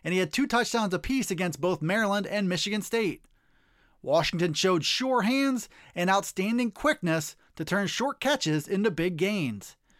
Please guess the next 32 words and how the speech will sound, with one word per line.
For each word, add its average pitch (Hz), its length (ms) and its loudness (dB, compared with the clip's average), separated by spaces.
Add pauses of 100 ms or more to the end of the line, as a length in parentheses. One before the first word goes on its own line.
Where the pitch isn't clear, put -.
(200)
He 151 140 -2
did 165 200 2 (100)
all 233 280 4
of 180 60 2
that 131 220 2
after 139 280 2
arriving 175 460 2
on 214 160 0
campus 208 460 -2
just 220 320 0
this 226 180 -2
past 196 380 -2
summer. 233 460 -2 (760)
The 147 100 -2
impression 185 460 2
Washington 190 560 2
made 196 240 2
on 170 120 0
the 160 80 0
coaching 247 400 0
staff 233 360 0
was 175 180 0
immediate, 170 680 0 (420)
and 151 160 0
then 240 200 2
he 220 100 4
backed 170 320 2
it 185 80 2
up 196 160 2
on 220 80 0
the 214 80 0
field. 185 480 -2